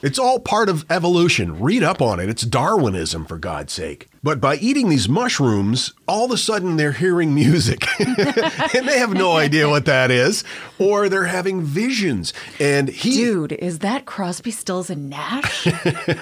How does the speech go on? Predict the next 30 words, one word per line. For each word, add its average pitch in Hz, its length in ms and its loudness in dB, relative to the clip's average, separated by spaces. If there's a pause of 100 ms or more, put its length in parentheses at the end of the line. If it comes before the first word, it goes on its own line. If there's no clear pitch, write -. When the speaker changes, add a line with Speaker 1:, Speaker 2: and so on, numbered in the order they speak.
(600)
Speaker 1:
"In 185 260 -2
soldiers 151 500 -2
and 143 320 0
Nixon's 135 640 -4
coming." 131 640 0
Wow, 87 380 -6
dude. 82 580 -8 (640)
Dude, 82 260 -12
it's - 160 -12
awesome. - 520 -10 (520)
I 110 60 0
feel 120 160 0
like 90 180 -2
I 85 40 0
need 85 240 -2
to 65 120 -8 (560)
paint 98 340 -2
on 78 120 -6
the 76 100 -6
cave 87 400 -6
wall. 107 540 -8 (560)
Actually, 180 480 0 (400)
that's 110 420 0
where 139 180 0
he 151 100 0
says 151 260 -4
cave 208 380 -6
painting 82 340 -4
came 80 260 -6
from. 76 380 -6